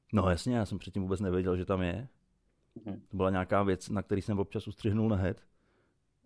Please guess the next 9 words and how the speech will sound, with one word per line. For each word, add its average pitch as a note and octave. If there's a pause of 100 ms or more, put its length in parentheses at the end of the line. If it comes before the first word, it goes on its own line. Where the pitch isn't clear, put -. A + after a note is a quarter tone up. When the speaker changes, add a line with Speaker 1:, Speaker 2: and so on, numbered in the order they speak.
(100)
Speaker 1:
A G2
najednou F#2+
to G#2
je G2+
věc, G2
Speaker 2:
Hm. -
Speaker 1:
která G#2 (240)
bolí. G2+ (1120)
<laughs> A2